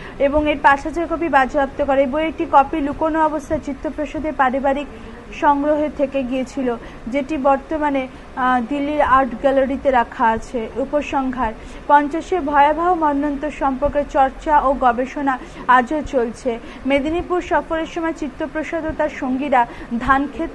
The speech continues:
থেকে বছর ছয়েকের এক শিশুকে উদ্ধার করেন। চিত্তপ্রসাদের ভাষায়, "হাড়ের তৈরি কালো পুতুল।" এ চিত্র শুধু মেদিনীপুরের নয়, এ ছিল দুর্ভিক্ষের সময় সারা বাংলার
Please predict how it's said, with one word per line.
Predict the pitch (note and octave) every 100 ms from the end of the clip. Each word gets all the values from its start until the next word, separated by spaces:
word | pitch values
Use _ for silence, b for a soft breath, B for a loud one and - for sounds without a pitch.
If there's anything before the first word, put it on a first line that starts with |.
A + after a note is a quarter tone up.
| -
থেকে | E4 D#4+
বছর | B3+ C4 - D#4 -
ছয়েকের | D#4+ D4 D4 D4
এক | C#4
শিশুকে | - C4+ D#4+ E4
উদ্ধার | C#4 G#3 C4+ B3
করেন। | A#3+ A#3+ A#3 A3+ B B -
চিত্তপ্রসাদের | D#4 B3+ E4+ E4+ D#4+ E4+ E4+ D4+
ভাষায়, | C4 B3+ - D4+ B3+ B B -
"হাড়ের | C#4 C4 D4 D4+ -
তৈরি | D#4 D#4 -
কালো | C4 B3 C4+ C4+
পুতুল।" | C4 - C4 A#3+ B B
এ | D4+ D4+
চিত্র | F4 F4 F#4+
শুধু | - F4 F4
মেদিনীপুরের | D4+ C#4 C#4 D#4 E4 D#4+ D4
নয়, | B3+ B3 A#3 - B
এ | B3 C#4
ছিল | - D#4+ D4+
দুর্ভিক্ষের | C#4 - D#4 D#4 - E4+
সময় | - D4 D4
সারা | C#4 C#4 C4 C4+
বাংলার | A#3+ B3 B3+ C4+